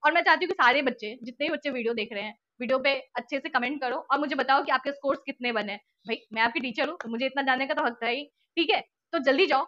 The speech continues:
website का जो लिंक, लिंक होगा ना वो मैं आपके description box में डाल दूंगी, comment में भी पिन कर दूंगी, वहां से डायरेक्ट आप जाके check कर सकते हो, ठीक है। तो ये बात होगी आपकी final answer की, कि, कि finally आपने एनटीए ने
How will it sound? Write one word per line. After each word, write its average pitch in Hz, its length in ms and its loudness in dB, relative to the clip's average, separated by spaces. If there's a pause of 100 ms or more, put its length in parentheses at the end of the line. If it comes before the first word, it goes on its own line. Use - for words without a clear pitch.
(100)
website 233 460 -2
का 311 60 2
जो 277 100 -2
लिंक, 240 140 -2
लिंक 254 360 -4
होगा 214 180 -6
ना 302 160 2
वो 359 60 0
मैं 370 120 0
आपके 302 180 2
description 262 360 -10
box 233 220 0
में 247 80 -2
डाल 208 140 2
दूंगी, 247 160 -8
comment 254 240 -4
में 269 100 -4
भी 285 40 -8
पिन 247 160 -10
कर 233 80 -4
दूंगी, 277 140 -6
वहां 277 120 -2
से 359 60 -4
डायरेक्ट 277 280 2
आप 277 80 -4
जाके 339 180 -2
check 240 200 -4
कर 220 80 -6
सकते 180 320 -12
हो, 185 60 -8 (400)
ठीक 381 100 -6
है। 415 80 0 (200)
तो 381 60 2
ये 392 120 4
बात 370 200 6
होगी 381 160 2
आपकी 359 440 4
final 330 280 2
answer 320 220 0
की, 302 120 -4
कि, 294 280 -12
कि 269 140 -10
finally 262 300 2
आपने 294 300 4
एनटीए 294 240 -2
ने 302 200 -4